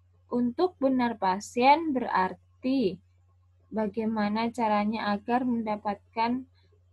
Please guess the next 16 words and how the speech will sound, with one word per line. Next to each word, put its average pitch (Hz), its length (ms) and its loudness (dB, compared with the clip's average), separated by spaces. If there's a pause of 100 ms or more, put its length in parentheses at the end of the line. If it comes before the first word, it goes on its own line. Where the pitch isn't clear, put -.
eh, 202 320 0
data 214 480 -2
mengenai 214 640 -2
pasien 233 560 -2
yang 233 240 0 (320)
tepat. 185 480 -2 (400)
Kemarin 190 400 -4
sudah 208 320 -10
dibahas 196 640 -6
juga 214 560 -2 (400)
cara 196 480 0
identifikasi 208 960 -4
pasien 220 560 -4
agar 208 720 -2
tidak 196 480 -10
salah. 185 400 -8